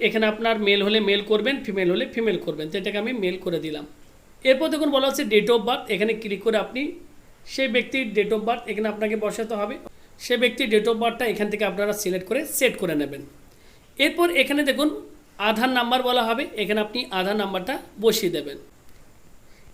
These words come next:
এরপর নিচের দিকে আসার পর add more member, আপনার পরিবারে যদি আরও কোনো সদস্য আপনি অ্যাড করতে চান তাহলে এখানে add more মেম্বারের ওপর ক্লিক করবেন।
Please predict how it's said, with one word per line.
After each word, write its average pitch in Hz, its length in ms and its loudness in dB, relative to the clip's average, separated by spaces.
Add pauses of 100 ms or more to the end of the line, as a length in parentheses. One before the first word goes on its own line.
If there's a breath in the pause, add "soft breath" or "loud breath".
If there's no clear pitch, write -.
এরপর 302 260 2
নিচের 277 340 4
দিকে 294 160 2
আসার 262 240 4
পর 302 180 4
add 277 420 2
more 277 260 4
member, 175 280 4
আপনার 247 260 0
পরিবারে 262 380 2
যদি 254 200 0
আরও 294 340 0
কোনো 311 200 2
সদস্য 262 380 -4
আপনি 247 340 -2
অ্যাড 214 260 -4
করতে 226 220 -2
চান 277 280 -2
তাহলে 202 180 -2
এখানে 226 240 -4 (140)
add 214 120 -4
more 220 160 0
মেম্বারের 196 360 0
ওপর 208 220 -2 (500 loud breath)
ক্লিক 262 220 0
করবেন। - 300 -6